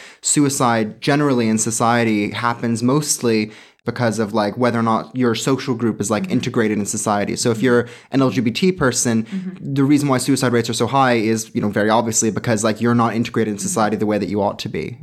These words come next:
Speaker 1: And so that raises some questions about not only does that person have the autonomous right to decide if they should have assisted suicide, but also is society integrating people and accepting people the way that they should?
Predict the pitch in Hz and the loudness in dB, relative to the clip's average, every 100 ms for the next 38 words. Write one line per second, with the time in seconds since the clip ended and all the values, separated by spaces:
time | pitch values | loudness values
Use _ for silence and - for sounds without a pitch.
0 | - 127 - 131 127 127 - _ _ _ | -4 0 2 4 4 2 -2 _ _ _
1 | - 143 147 143 135 127 120 143 - 143 | -2 2 2 2 0 0 0 0 0 -2
2 | 120 113 113 110 110 107 - - 147 151 | -2 0 2 4 4 0 -6 -4 2 4
3 | 147 139 123 120 - - - 160 135 135 | 4 4 4 2 -2 -18 -2 0 2 0
4 | - 139 123 123 120 117 120 110 - 123 | 0 0 0 0 0 2 2 0 0 0
5 | 117 110 117 101 113 110 - 120 117 117 | 0 2 0 0 -2 -2 2 2 4 2
6 | 110 - 117 110 110 - - - 110 - | 0 0 2 2 2 -2 -6 -6 -6 -4
7 | 117 104 104 117 110 175 170 135 117 113 | -2 -2 -4 -10 -4 0 2 2 0 -2
8 | - - - 139 151 147 151 123 117 110 | -10 -8 0 4 4 2 2 2 2 0
9 | - _ - 185 180 160 147 131 131 123 | -6 _ 2 2 2 -2 2 4 4 2
10 | 117 120 120 120 113 110 120 110 - 110 | 2 0 0 2 2 0 0 0 2 2
11 | 104 104 - 123 - 113 107 113 - 107 | 2 -2 0 0 0 -2 0 -2 0 -2
12 | 101 104 104 98 87 - 104 101 107 | 0 0 0 0 -4 -4 -4 -4 -6